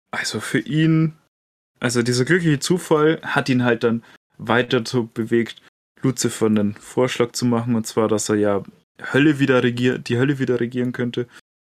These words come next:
und dass Chloe ja dann irgendwann unten bei ihm aufschlagen wird.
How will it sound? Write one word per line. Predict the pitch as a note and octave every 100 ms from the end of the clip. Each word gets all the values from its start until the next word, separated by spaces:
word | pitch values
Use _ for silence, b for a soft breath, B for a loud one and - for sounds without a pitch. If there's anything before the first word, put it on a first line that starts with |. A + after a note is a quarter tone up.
| -
und | C4 A3+
dass | F#3
Chloe | - C#3+ C#3
ja | B2+
dann | A2 A2 A2+ A#2+ A#2+ _
irgendwann | - B2+ A#2+ A2 A2 -
unten | A#2+ A#2+ - B2+ B2 - -
bei | G#2+
ihm | A2
aufschlagen | A2+ D3+ D#3+ - B2+ A2+ A2
wird. | - -